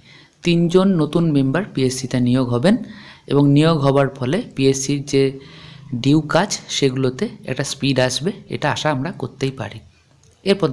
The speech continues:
দেখো পিএসসির ক্লার্কশিপ পরীক্ষার অ্যান্সার কি কবে প্রকাশিত হবে। তো এই সপ্তাহে হয়তো পিএসসি ক্লার্কশিপ পরীক্ষার অ্যান্সার কি প্রকাশিত হবে।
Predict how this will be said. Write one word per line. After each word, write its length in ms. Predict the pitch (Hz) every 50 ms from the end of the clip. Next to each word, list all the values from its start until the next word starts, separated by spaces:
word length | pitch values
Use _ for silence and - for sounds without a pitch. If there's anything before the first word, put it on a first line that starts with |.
| 123
দেখো 200 | 120 117 - 123 120 - - - - - - - - _ _ _ _
পিএসসির 460 | - 202 214 196 208 - - 247 247 233 - -
ক্লার্কশিপ 420 | 175 165 156 160 - - 196 196 196 -
পরীক্ষার 440 | 156 139 143 147 - - - 180 247 254 - - - - _ _ _ -
অ্যান্সার 420 | 175 180 180 175 180 190 196 190 185 -
কি 100 | - 240 220 -
কবে 200 | - 147 139 170 175 175 -
প্রকাশিত 460 | 135 - - 127 - - 139 139 139 185 175 131
হবে। 220 | 113 110 104 110 110 - _ _ _ _ _ _ - _ _ _ _ _ _ _ _ _ -
তো 80 | 185 175 175 175 180 190 185 180 - - _ _ _ _ - 180
এই 80 | 214 220 208 -
সপ্তাহে 580 | - 180 175 - - - 180 156 143 143 147 131 123 120 127 - - _ _ _ _ _ _ _ _ _ _ _ _ _ -
হয়তো 340 | - 139 135 139 147 147 180 214 214 - - - - - _ _ _ -
পিএসসি 380 | 151 151 160 156 - - 190 190 190
ক্লার্কশিপ 420 | - 151 147 143 143 - - 151 143 - -
পরীক্ষার 360 | 139 127 123 - - 185 190 - -
অ্যান্সার 360 | 131 127 123 - 135 127 123 -
কি 80 | - 208 202 -
প্রকাশিত 440 | 123 - - 113 - - - - - 208 - - -
হবে। 220 | 113 107 - -